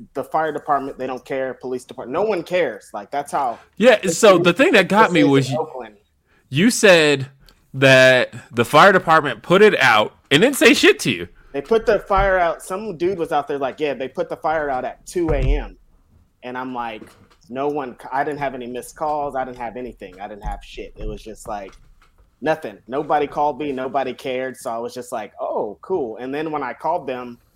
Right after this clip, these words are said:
Speaker 1: to be like, "Hey, is there a report? Is there something?" They're just like, "Oh, uh, it'll come in a week maybe, but you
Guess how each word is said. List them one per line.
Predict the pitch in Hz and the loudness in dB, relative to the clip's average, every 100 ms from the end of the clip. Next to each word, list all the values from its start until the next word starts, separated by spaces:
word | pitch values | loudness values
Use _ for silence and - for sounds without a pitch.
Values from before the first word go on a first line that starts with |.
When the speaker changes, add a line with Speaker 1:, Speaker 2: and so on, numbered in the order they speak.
| _ _ _ - | _ _ _ -14
Speaker 1:
to | 120 | -8
be | 131 | -6
like, | 123 117 113 | -4 -6 -6
"Hey, | - 160 127 | -4 -2 -2
is | 113 | -4
there | 139 123 | -8 -8
a | |
report? | 113 - 165 | -8 -4 -4
Is | 135 | -4
there | 123 | -8
something?" | 123 143 139 135 | -10 -10 -10 -8
They're | 127 | -8
just | 127 123 | -10 -8
like, | 131 120 | -8 -6
"Oh, | 131 131 113 | -4 -2 -4
uh, | 113 113 110 104 107 | -6 -6 -8 -10 -8
it'll | 151 165 | -4 -4
come | 165 165 | -4 -8
in | 151 | -8
a | 113 | -8
week | 139 139 135 | -8 -10 -10
maybe, | 131 131 135 131 113 | -8 -8 -8 -8 -10
but | - 120 | -12 -12
you | 170 | -6